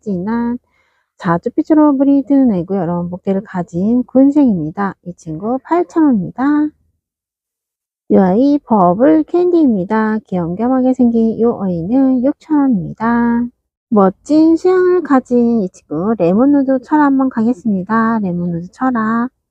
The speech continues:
이런 수영을 가진 이렇게 생얼을 거의 육두를 달고 있는 철아입니다. 멋진 수영을 가진 레몬누드 철아, 이 친구 오만 원입니다.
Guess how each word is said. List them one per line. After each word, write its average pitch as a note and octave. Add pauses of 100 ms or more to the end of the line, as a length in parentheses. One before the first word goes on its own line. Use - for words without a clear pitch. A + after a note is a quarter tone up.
(720)
이런 F3+ (340)
수영을 A#3
가진 F#3+
이렇게 -
생얼을 B3+ (640)
거의 F3
육두를 B3+
달고 F3
있는 B3
철아입니다. F#3
멋진 A#3+
수영을 A#3
가진 G3
레몬누드 E3+
철아, A3
이 -
친구 E3
오만 C4
원입니다. A3+